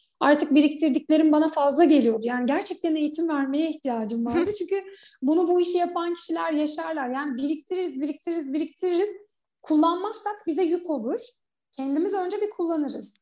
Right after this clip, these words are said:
Speaker 1: Ama sonra bir yer geliyor ve insanın gerçekten bardağından taşmaya başlıyor.
Speaker 2: Taşıyor da.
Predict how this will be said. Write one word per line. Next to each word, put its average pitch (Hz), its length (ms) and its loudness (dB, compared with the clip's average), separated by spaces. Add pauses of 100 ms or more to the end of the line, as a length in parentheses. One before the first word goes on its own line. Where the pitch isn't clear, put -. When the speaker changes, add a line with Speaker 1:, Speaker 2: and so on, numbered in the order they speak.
(380)
Speaker 1:
Ama 330 220 0
sonra 415 580 -4
bir 320 60 0
yer 349 240 0
geliyor 320 400 -4
ve 330 80 -6
insanın 330 420 -8
gerçekten 320 580 -6
bardağından 285 600 0
taşmaya 294 500 -4
başlıyor. 262 240 2
Speaker 2:
Taşıyor 285 360 2 (140)
da. 247 180 0